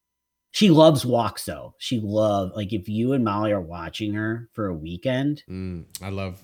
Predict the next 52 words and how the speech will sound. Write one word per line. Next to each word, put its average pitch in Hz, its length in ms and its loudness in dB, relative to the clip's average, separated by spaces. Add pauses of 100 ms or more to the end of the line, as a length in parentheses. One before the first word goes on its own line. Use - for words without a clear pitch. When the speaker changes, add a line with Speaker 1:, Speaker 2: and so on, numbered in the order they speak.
Speaker 2:
I 104 140 0
Speaker 1:
uh, 101 60 -2
Speaker 2:
love 92 100 -8
a 90 40 -10
good 87 180 -10
walk. 71 300 -16 (960)
Speaker 1:
or 147 360 4 (480)
may-, 143 480 2
I 151 60 4
mean, 151 140 8
after 156 200 4
she 170 140 -2
gets 170 200 2
to 147 60 4
know 117 220 2
you, 131 220 4
maybe 113 420 2
she 135 180 0
would 131 140 0
let 135 260 2
you 127 60 0
do 131 180 2
it 127 100 4
if, 117 160 -4
like, 120 320 0 (320)
if, 120 420 -4
if, 113 180 -4 (840)
like, 143 120 6
if 123 100 4
I 147 180 8
was 180 160 6
home, 135 280 6
she 139 180 4
wouldn't 104 260 2
let 87 220 -8
you 87 60 -2
do 71 120 -12
it. 67 100 -14
She 110 100 -2
wouldn't 82 540 -6
go 78 220 -6
further 85 360 -8
than, 78 180 -10
like, 71 200 -14
half - 260 -14
a 76 40 -14
block. - 420 -18 (340)
Speaker 2:
Yeah. 101 260 -2
Speaker 1:
Uh, 104 60 2
but 107 140 0
if, 98 180 -4 (380)
anyway, 98 500 0